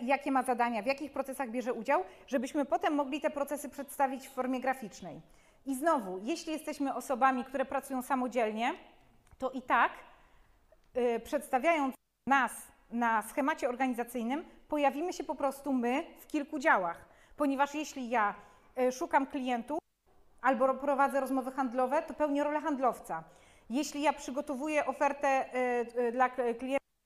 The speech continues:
jestem handlowcem, ale na przykład potem wykonuję dla niego jakieś działanie, to wchodzę w skład tego działu.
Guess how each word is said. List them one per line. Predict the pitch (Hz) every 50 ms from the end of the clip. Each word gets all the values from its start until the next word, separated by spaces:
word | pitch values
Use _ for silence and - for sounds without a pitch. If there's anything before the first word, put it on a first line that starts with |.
| _ _ _ _ _ _ _ -
jestem | - - 240 233
handlowcem, | - 233 226 240 285 330 330 - 302 294
ale | 285 277
na | 269 269
przykład | 269 - - 277 -
potem | - 302 302 302 262 214
wykonuję | 262 - - 294 277 285 302 294 269
dla | 208 254 254
niego | 247 240 254
jakieś | 254 254 262 254 208
działanie, | - 254 240 233 220 226 262 302 359 - - - - - - - -
to | 311 269
wchodzę | - - 339 339 277 - _ _ _ _ _ 226 226
w | -
skład | - - - - _ _ _ _ _ _ -
tego | 277 269 294
działu. | 233 285 285 240 202 185 175